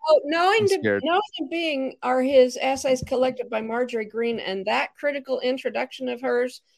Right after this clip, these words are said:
Speaker 1: three or so pages, expert.
Speaker 2: Okay.
Speaker 1: That's
Speaker 2: Okay, I'm gonna
Speaker 1: great.
Speaker 2: jump in on that.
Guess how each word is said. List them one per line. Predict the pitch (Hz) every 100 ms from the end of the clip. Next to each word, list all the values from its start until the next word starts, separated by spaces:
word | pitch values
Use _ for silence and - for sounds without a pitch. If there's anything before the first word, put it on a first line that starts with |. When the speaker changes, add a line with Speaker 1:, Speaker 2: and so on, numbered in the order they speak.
| _ _
Speaker 1:
three | - 233 262
or | 254
so | 226 240 240
pages, | 240 247 247 262 254 - _ _ _ _ _
expert. | 220 220 - - 190 - _ 120
Speaker 2:
Okay. | 113 104 104 _ _ _ -
Speaker 1:
That's | 110
Speaker 2:
Okay, | 107
I'm | 104
gonna | 113
Speaker 1:
great. | 104
Speaker 2:
jump | 113 104
in | 104
on | 101
that. | 104 104